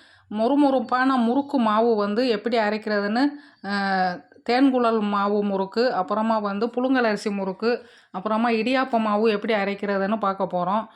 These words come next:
இந்த முறுக்கு வந்து நல்லா கிறிஸ்பியா இருக்கும். அஹ், ச-, எல்லாருமே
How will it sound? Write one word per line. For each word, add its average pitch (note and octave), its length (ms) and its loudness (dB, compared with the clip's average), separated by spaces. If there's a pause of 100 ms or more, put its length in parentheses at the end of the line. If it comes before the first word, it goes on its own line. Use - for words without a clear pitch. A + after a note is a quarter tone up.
(220)
இந்த G#3 160 -2
முறுக்கு B3+ 340 0
வந்து A3 320 0
நல்லா A3 360 0
கிறிஸ்பியா A#3+ 580 -2
இருக்கும். G#3 380 -2 (500)
அஹ், G3 280 -4
ச-, G3 220 -6
எல்லாருமே A3+ 540 2